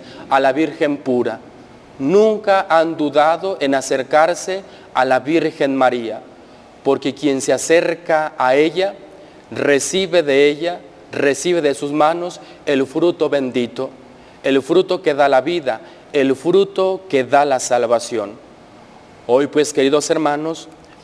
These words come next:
la liturgia de esta celebración nos invita a reconocer en la Virgen María nuestra Madre. Nos invita a reconocer en la Virgen María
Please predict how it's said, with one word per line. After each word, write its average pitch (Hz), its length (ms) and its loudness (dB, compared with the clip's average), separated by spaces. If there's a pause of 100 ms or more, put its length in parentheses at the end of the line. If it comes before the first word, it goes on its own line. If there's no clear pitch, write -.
(140)
la 127 100 6
liturgia 160 460 0
de 151 100 4
esta 147 240 2
celebración 139 760 0 (400)
nos 139 220 -2
invita 180 580 -2
a 139 180 -2
reconocer 139 760 0
en 156 100 2
la 131 100 2
Virgen 151 420 -2
María 165 560 -2
nuestra 123 480 -2
Madre. 117 420 -6 (880)
Nos 139 220 -2
invita 190 560 0
a 151 180 2
reconocer 143 920 2
en 135 100 2
la 131 120 4
Virgen 151 440 -2
María 165 440 -2